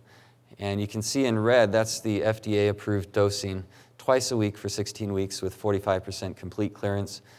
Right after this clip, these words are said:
And then, uh, I think most of you have probably tried one of these alternative regimens where you have four weeks on it three times a week with the rest period and then a possible second course.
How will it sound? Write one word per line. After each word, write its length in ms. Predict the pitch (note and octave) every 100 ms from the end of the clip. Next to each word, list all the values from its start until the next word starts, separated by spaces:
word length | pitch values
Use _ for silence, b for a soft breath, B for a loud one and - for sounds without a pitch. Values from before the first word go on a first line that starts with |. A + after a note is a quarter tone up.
| B B -
And 80 | G2+
then, 340 | G#2 G2+ G2+ -
uh, 340 | G2 F#2 F#2 - -
I 60 | F#2+
think 220 | A#2+ A2
most 280 | A2 G#2 -
of 40 |
you 100 | G#2
have 120 | G2 -
probably 380 | A2+ G#2+ G#2
tried 300 | G2 - G2+
one 120 | G2+ G2
of 60 |
these 200 | F#2+ F#2
alternative 600 | - G2 - A#2+ A#2 G#2
regimens 520 | G#2 G2+ A2+ G#2 G#2
where 120 | - F#2+
you 80 |
have 200 | G2 F2+
four 300 | - - G#2+
weeks 260 | G#2 G2+ -
on 280 | A2 G#2+ G#2
it 140 | -
three 220 | - A#2+
times 380 | B2 A#2 G2+ F#2+
a 60 | F#2+
week 320 | F#2 F#2+ - B B B
with 120 | G#2
the 80 | G#2+
rest 280 | G2+ G2+ -
period 340 | G#2 G2 G2
and 180 | - F#2+
then 120 | F#2
a 40 | F#2
possible 480 | - F#2 - F#2+
second 340 | F#2 F#2 F#2 -
course. 400 | - G#2 G2+